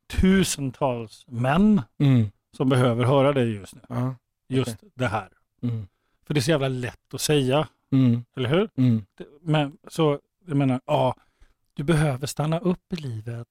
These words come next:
Speaker 1: och
Speaker 2: Mm.
Speaker 1: börja bli medveten om dina känslor.
Speaker 2: Mm.
Speaker 1: Den är ju väldigt lätt att säga,
Speaker 2: Mm.
Speaker 1: men här sitter ju en kille som för fyra, fem år sedan börjar göra exakt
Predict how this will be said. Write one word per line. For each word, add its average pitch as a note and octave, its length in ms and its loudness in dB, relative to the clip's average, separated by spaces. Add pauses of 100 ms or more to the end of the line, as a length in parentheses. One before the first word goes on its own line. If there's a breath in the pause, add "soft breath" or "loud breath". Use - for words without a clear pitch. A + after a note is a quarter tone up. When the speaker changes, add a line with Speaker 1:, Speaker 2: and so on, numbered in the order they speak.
(320)
Speaker 1:
och A#2 140 0
Speaker 2:
Mm. A2+ 160 2
Speaker 1:
börja D3+ 180 0
bli D3 140 -6
medveten D#3+ 760 -2
om G#2+ 180 -8
dina G#2+ 240 -12
känslor. A#2+ 680 -6
Speaker 2:
Mm. A#2+ 380 4
Speaker 1:
Den C#3+ 120 -2
är D#3+ 60 4
ju E3 40 2
väldigt C3 260 2
lätt A#2 220 -8
att B2+ 80 -6
säga, C3+ 300 2
Speaker 2:
Mm. C3+ 120 4
Speaker 1:
men B2+ 100 4
här E3 140 2
sitter D3+ 320 -4
ju - 20 -2
en A#2 60 -6
kille A#2+ 280 -2
som A#2+ 140 -8
för - 100 -16
fyra, A#2 280 -10
fem A#2 200 -6
år G#2+ 60 -8
sedan A2+ 220 -12
börjar A#2+ 520 -2
göra A2+ 680 -4
exakt - 440 -18